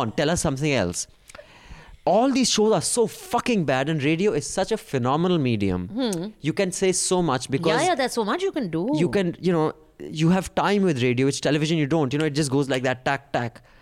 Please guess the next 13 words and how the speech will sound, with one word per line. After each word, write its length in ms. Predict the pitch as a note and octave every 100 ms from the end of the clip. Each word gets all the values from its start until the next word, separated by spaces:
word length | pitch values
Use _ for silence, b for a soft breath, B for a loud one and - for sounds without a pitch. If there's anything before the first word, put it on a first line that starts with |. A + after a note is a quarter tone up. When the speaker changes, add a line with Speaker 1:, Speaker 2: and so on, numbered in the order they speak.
| B B
Speaker 1:
And 200 | - F3+ - - C#3+
the 40 | -
other 200 | E3 G3
thing 220 | C4+ A#3+ A3+
that 40 | A3+
I 60 |
find 420 | - B2 C3+ E3+
is, 320 | C#3 A#2 D3+ - b b b b b
for 240 | - A#3 - -
all 240 | D#3+ A#3 C4
the 20 | C#4 -
political 360 | E3 D#3 G#3 G#3+
incorrectness 840 | F3+ E3+ E3 D3+ D3+ E3+ F3+ F3+